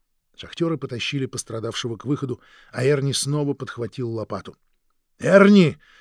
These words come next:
я положил руку ему на плечо. «Спасибо, но ты им нужен.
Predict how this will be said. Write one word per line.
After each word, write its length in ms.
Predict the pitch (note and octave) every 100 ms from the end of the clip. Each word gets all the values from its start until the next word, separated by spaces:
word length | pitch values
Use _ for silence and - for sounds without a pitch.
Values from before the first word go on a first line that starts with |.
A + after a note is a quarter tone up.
| _
я 100 | G#2
положил 400 | G2+ B2+ B2 C3+
руку 240 | C3+ C3 B2+
ему 140 | B2
на 100 | B2+
плечо. 400 | A#2 A#2+ B2+ F#2+ _ _ _ _ -
«Спасибо, 640 | - B3+ - F3+ A#2+ - - _ _ _
но 180 | D3 C#3
ты 280 | - F3 D3
им 80 |
нужен. 480 | C#3+ D#3+ C#3+ A#2 -